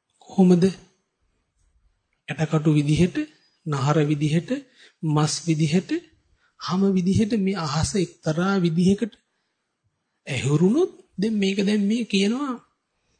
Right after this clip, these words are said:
කය. මේකට කියනවා කය කියලා. බුදුරජාණන් වහන්සේ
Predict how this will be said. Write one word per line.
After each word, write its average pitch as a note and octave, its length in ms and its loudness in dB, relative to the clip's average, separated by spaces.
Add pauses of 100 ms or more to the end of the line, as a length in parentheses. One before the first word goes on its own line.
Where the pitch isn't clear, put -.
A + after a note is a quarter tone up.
(440)
කය. C3 220 -2 (1200)
මේකට D3 260 2
කියනවා C#3 380 -2
කය A2+ 200 -2
කියලා. - 400 -20 (2000)
බුදුරජාණන් F#3 720 0
වහන්සේ B2+ 560 -2